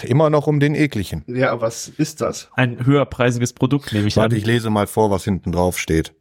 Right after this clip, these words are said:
Speaker 1: Eine einzigartige Zusammenstellung der billigsten Zutaten, die wir in unserem Keller auftreiben konnten. Die absolut unpassende Kombination von Wildkirsche und Kräutern wird dir auch noch die kommenden Tage vermiesen. Das ist unser Versprechen.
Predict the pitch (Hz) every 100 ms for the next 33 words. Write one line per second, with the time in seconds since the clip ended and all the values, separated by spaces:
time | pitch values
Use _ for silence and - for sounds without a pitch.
0 | - 113 120 123 143 170 156 - 127 131
1 | 123 123 107 104 139 139 131 127 120 98
2 | 120 143 - - 110 - 139 127 127 -
3 | 113 104 104 107 98 127 117 117 - 107
4 | 110 110 - 90 82 82 90 78 - 69
5 | - - 110 143 - 139 117 - 170 165
6 | 139 135 139 107 120 110 104 - 117 139
7 | 135 98 95 156 - - 135 - 101 98
8 | 107 110 143 123 110 110 113 - 110 110
9 | - 107 - 139 98 85 82 87 82 82
10 | 92 85 90 80 80 - - - - -
11 | - 131 165 190 - 151 135 123 131 107
12 | - 123 - 85 160